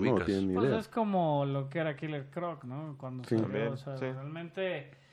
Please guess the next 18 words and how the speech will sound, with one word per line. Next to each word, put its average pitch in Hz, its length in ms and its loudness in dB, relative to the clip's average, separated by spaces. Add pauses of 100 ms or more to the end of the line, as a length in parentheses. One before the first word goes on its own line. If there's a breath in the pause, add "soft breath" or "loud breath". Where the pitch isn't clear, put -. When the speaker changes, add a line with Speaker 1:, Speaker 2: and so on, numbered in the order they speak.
(180 soft breath)
Speaker 3:
se 180 280 2
hizo 196 340 4
raro, 190 580 6
obviamente, 185 540 2
el 170 100 -2
Capitán 156 400 -2
Boomerang 160 400 0
y 156 80 -2
lo 143 140 -6
que 139 80 -6
manejaron 139 480 -2
en 156 60 -2
la 139 120 -4
primera, 156 560 -2 (300)
pues 170 240 -2
había 160 260 0
dos, 160 240 -8
tres, 156 540 -4